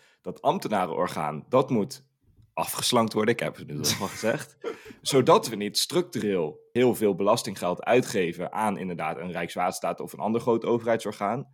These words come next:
Maar daarmee werk je jezelf dus automatisch in de situatie dat je dus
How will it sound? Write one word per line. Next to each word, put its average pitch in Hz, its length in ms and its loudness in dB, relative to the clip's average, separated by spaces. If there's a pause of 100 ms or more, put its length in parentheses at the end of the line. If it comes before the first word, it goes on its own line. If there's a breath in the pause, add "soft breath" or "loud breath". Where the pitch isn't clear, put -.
(400)
Maar 107 120 2
daarmee 151 300 6
werk 139 220 4
je 123 60 -2
jezelf 127 260 4
dus - 160 -4
automatisch 120 540 2
in 107 60 -6
de 101 60 -4
situatie 90 600 -2
dat 156 200 -2
je 107 60 -4
dus 87 440 -2